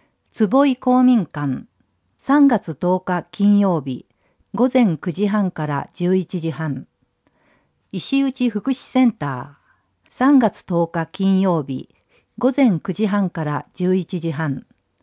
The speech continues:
五日市中央公民館、三月十三日月曜日、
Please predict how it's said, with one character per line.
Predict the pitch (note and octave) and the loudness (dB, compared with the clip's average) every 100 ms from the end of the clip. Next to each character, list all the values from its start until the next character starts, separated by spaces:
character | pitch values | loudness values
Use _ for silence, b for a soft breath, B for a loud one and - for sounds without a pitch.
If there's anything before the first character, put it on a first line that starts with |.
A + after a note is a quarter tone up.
| _ _ _ _ _ _ - | _ _ _ _ _ _ -12
五 | E3+ - | -12 -4
日 | C#4+ C#4 | -2 0
市 | - D#3+ | -2 -8
中 | - A#3 B3+ | -4 0 4
央 | B3 A#3+ | 4 2
公 | A#3+ A#3 | 2 4
民 | A#3 G#3 | 4 2
館、 | - C#3+ C3 C#3 _ _ _ _ _ _ _ | -2 -8 -8 -10 _ _ _ _ _ _ _
三 | - C#4+ C#4 | 2 4 4
月 | A3+ E3 D3 | 4 0 -2
十 | F#3 G#3 | 0 0
三 | G#3 G#3+ F3+ | 2 2 2
日 | D#3 - D3+ | 0 -4 -4
月 | D#3+ D3+ G#3+ | -4 -2 0
曜 | G3+ F#3 | 2 2
日、 | C3+ C3 | 0 -8